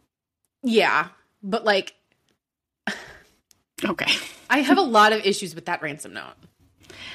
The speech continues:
Speaker 2: Yeah, the ransom note is the one thing I can't make fit in the intruder theory, 'cause if it's an intruder, they knew that they weren't gonna get ra-, like, they weren't gonna kidnap her. They were gonna kill her.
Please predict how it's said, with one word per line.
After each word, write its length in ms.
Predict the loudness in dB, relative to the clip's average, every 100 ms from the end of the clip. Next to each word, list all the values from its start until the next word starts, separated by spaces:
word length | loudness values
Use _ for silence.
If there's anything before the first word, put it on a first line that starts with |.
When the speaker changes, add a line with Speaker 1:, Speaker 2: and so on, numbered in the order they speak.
| -18 -18 -20 -20 -20 _ _ _ _ _
Speaker 2:
Yeah, 280 | 0 2 4
the 140 | 2
ransom 300 | 2 2 4
note 180 | 6 4
is 60 | 2
the 80 | 2
one 200 | 2 2
thing 120 | 0
I 80 | -2
can't 400 | -4 -6 -4 -4
make 240 | -4 -6
fit 400 | -6 -2 2 2 -2
in 220 | -4 -2
the 300 | -2 -2 -2
intruder 760 | -4 -6 -6 -2 0 -2 -4 -12 _ _
theory, 240 | -4 -2 0
'cause 140 | 2
if 100 | 2
it's 80 | 2 2
an 60 |
intruder, 720 | 0 2 2 4 4 4 2 -6 _ _ _ _ _ _ _ _ _ _ _ _ -4
they 180 | 2 4
knew 300 | 6 8 8
that 120 | 6
they 120 | -4
weren't 180 | -2 -2
gonna 120 | -2 -2
get 140 | -2
ra-, 100 | -2
like, 200 | -2 -2
they 100 | -2
weren't 280 | -4 -4 -4
gonna 200 | -2 -4
kidnap 500 | -4 0 0 0 -4
her. 280 | -10 -8 -8 _
They 100 | -8
were 100 | -6
gonna 180 | -4 -4
kill 220 | 0 -2
her. 360 | 0 -6 -6